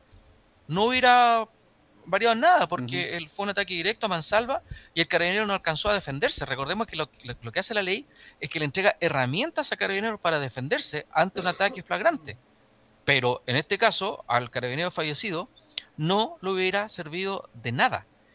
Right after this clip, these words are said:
Speaker 1: Y sin embargo, hoy, hoy día o, o ayer cuando, eh, un carabinero, eh, baleó a un, a un individuo que atropelló a un carabinero, ahí creo que estaría dentro del marco de la ley. Desconozco si la ley ya está promulgada o no, y,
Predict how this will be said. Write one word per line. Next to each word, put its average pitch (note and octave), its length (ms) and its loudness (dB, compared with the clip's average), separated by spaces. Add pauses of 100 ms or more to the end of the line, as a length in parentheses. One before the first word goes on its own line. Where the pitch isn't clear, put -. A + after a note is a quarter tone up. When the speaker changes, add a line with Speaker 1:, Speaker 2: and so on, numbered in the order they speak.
(280)
Speaker 1:
Y A3+ 160 2
sin C4 160 2
embargo, G3 640 2
hoy, B2+ 200 -6
hoy C3 140 -2
día E3+ 480 4
o, A#2+ 60 -4
o A#2+ 220 -2
ayer D3 260 0
cuando, A#2 680 -4
eh, A#2 240 -6
un B2 80 -6
carabinero, C3+ 580 -4 (480)
eh, A2+ 240 -6
baleó A2+ 520 0
a A#2 100 -2
un, A#2 720 -6 (100)
a B2 100 -8
un B2 100 -2
individuo B2 500 -4
que A2+ 540 -8 (300)
atropelló A#2+ 760 -2
a A#2+ 100 2
un B2 100 -4
carabinero, B2 680 -4
ahí F3 400 4
creo A3+ 200 0
que G#3 60 0
estaría G3+ 320 0
dentro G3 240 -2
del F3 80 -4
marco G3 240 -2
de E3+ 60 -2
la E3 60 -2
ley. G#3+ 160 0
Desconozco E3+ 500 -2
si G3 180 -4
la F3+ 100 0
ley F3+ 140 -2
ya F3 80 -2
está E3 160 -4
promulgada C#3 560 0
o B2+ 60 2
no, C#3+ 280 0 (540)
y, A#2 580 -8